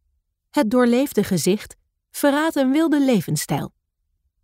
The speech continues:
"Please, get in car." De chauffeur spreekt Engels met een sterk Grieks accent.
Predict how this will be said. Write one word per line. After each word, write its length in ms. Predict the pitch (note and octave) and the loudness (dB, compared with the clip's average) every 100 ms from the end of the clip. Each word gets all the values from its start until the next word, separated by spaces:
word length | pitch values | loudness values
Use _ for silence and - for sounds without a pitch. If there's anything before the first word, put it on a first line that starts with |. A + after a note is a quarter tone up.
| _ _ _ _ _ _ _ _ _ _ - | _ _ _ _ _ _ _ _ _ _ -2
"Please, 540 | E4+ D4+ D#3 D3 - _ _ _ _ _ | 0 2 0 -8 -14 _ _ _ _ _
get 300 | F#3 A#3+ A#3+ | -2 0 0
in 180 | C#4 A#3+ | 0 0
car." 440 | - F#3 D3+ - _ _ _ _ _ _ _ _ _ _ _ _ _ | 0 0 -2 -8 _ _ _ _ _ _ _ _ _ _ _ _ _
De 100 | G#3 | -4
chauffeur 440 | D#3+ E3+ - F3+ G3 | -2 -2 -2 -2 -2
spreekt 460 | - F#3 D#3+ - - | -2 -2 -2 -4 -2
Engels 440 | A#3 F3 D3 - | 0 0 -2 -8
met 120 | D3 | -6
een 100 | D3+ | -6
sterk 460 | - - G3+ G#3+ - | -6 -2 -2 -2 -6
Grieks 440 | - F#3+ A3 - - | -6 0 0 -2 -10
accent. 480 | - - C#3+ - | -8 -6 -6 -8